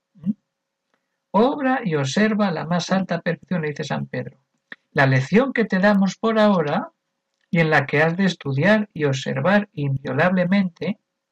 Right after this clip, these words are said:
estudia, observa la lección, lo que le están diciendo, que es la doctrina que contiene el Evangelio de nuestra festividad.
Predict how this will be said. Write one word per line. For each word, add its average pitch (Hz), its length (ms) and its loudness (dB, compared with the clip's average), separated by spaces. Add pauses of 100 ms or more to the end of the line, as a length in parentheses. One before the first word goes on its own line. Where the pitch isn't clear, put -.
(300)
estudia, 156 920 -2
observa 165 720 -4 (140)
la 151 200 -2
lección, 175 520 0
lo 156 120 0
que - 120 -8
le 135 80 -4
están 269 320 -4
diciendo, - 580 -8 (240)
que 247 180 2
es - 260 -6 (200)
la 196 300 4
doctrina 208 840 4
que 147 160 -8
contiene 185 840 -4
el 147 160 -6
Evangelio 196 840 0
de 190 120 -4
nuestra 175 500 -4
festividad. 175 800 -8